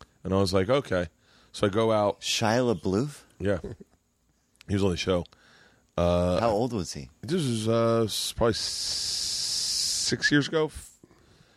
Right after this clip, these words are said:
Speaker 1: And so they're like, um, "He's just gonna ask you about your Travel Channel show." And, uh, you know, it, it was a really, like,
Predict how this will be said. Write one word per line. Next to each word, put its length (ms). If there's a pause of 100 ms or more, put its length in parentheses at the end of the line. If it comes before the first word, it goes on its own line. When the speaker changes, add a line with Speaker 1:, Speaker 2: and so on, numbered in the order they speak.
(140)
Speaker 1:
And 120
so 360 (520)
they're 240
like, 300
um, 300
"He's 180
just 220
gonna 120
ask 180
you 80
about 140
your 80
Travel 260
Channel 240
show." 460 (120)
And, 400
uh, 340 (480)
you 80
know, 300 (100)
it, 160
it 100
was 120
a 100 (100)
really, 280
like, 320